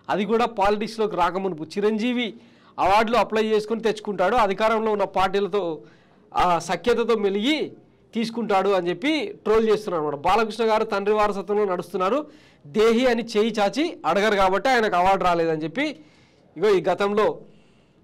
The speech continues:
సినీ పరిశ్రమ క-, ఎదుర్కొంటున్న కష్టాల నేపథ్యంలో ముఖ్యమంత్రి వైఎస్ జగన్మోహన్ రెడ్డిని కలిసి విన్నవిస్తున్న టైంలో సీన్ అనమాట.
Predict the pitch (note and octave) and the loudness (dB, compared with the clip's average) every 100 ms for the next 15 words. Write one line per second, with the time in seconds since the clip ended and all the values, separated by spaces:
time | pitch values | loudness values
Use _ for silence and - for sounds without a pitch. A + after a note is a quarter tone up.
0 | _ _ _ _ _ _ _ _ _ _ | _ _ _ _ _ _ _ _ _ _
1 | - A3 A#3 A#3 A3 G#3+ A3 G#3 F#3 F#3 | -8 -4 -2 0 0 0 -2 -2 -2 0
2 | F3+ F3 E3 E3+ F#3 G#3 G3 F#3+ F3+ F3 | 2 2 2 0 0 -2 -2 -2 -4 -2
3 | A3 G#3 G3 F3+ F3 G#3+ A3 G#3 G#3 A3 | 0 0 0 -2 -2 -2 -2 0 0 0
4 | G3+ F#3 G3 F#3 G3+ G3 F#3+ F#3 E3+ E3 | 0 0 0 2 0 0 -2 -2 -4 -6
5 | D3 F3 E3+ C#4+ D#4+ - _ _ _ E3 | -2 -2 0 -4 -4 -10 _ _ _ -4
6 | F#3+ G#3 G#3 G3+ F3+ E3+ E3+ G#3 A#3 F#3+ | 0 0 0 -4 -2 -2 0 0 0 -2
7 | - A#3 G3 D#3 | -4 0 0 0